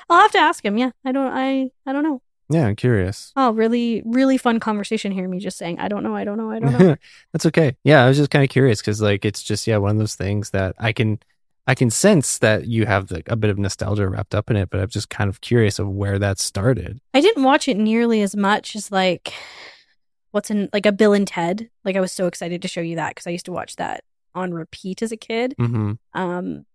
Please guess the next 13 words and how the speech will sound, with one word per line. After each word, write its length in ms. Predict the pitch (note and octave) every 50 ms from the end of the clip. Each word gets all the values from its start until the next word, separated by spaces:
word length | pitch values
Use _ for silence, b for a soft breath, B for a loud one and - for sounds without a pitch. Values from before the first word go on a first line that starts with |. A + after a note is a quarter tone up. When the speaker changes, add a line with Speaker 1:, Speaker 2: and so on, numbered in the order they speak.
| _ _ _ -
Speaker 1:
but 100 | A#3 A#3
I've 180 | A#3+ A3 - -
seen 260 | - - D4 E4 E4
this 140 | D4+ B3 G#3+
a 60 | F#3+
handful 640 | - - - G3+ G3 G#3 A3+ A#3 - - F#3+ F#3 F#3
of 100 | F3+ -
times, 400 | - F#3 D#3 E3+ F#3 F#3+ F#3+ -
and 160 | - G3+ G3+
I 100 | G3 F#3
think 260 | - - G3+ F#3+ F#3
I 80 | F#3+ F#3
just, 400 | F#3 - - - - _ -